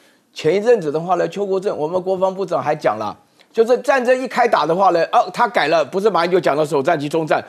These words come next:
他是全岛没有前后方啊，啊，大家都开始往台东撤退。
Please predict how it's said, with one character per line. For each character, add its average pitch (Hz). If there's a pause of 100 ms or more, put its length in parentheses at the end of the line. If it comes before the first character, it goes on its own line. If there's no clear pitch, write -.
(120)
他 277
是 285
全 247
岛 196
没 175
有 285
前 196
后 208
方 180
啊， 143 (220)
啊， -
大 240
家 240
都 247
开 233
始 214
往 170
台 180
东 208
撤 196
退。 156